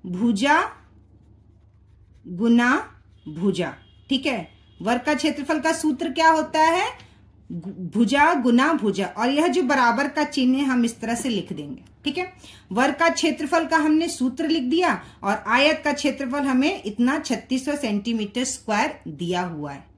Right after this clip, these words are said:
ठीक है, अब क्या करेंगे, यह भुजा गुना भुजा कितना होता है, भुजा स्क्वायर होता है। हम भुजा स्क्वायर को इधर लिख लेते हैं। ठीक है, भुजा स्क्वायर हमने इधर लिख लिया बराबर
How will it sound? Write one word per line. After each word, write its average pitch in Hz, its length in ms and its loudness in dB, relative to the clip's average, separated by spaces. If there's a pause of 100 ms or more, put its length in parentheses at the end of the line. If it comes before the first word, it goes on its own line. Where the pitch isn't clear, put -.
ठीक 269 160 -4
है, 339 100 -6 (540)
अब 254 100 -2
क्या 302 200 2
करेंगे, 302 360 4
यह 302 220 4
भुजा 247 420 4
गुना 302 300 2
भुजा 277 280 0
कितना 302 320 0
होता 302 280 0
है, 330 140 2
भुजा 208 380 0
स्क्वायर 196 500 -2
होता 160 260 -8
है। 151 80 -12 (240)
हम 254 140 6
भुजा 285 280 2
स्क्वायर 277 320 -2
को 277 200 -10
इधर 226 240 2
लिख 185 260 -2
लेते 151 260 -8
हैं। 160 100 -8
ठीक 285 160 -4
है, 208 160 -4
भुजा 190 500 -4 (200)
स्क्वायर 185 520 -6
हमने 196 280 -2
इधर 185 320 -4
लिख 226 240 -6
लिया 294 260 -2 (420)
बराबर 185 600 -2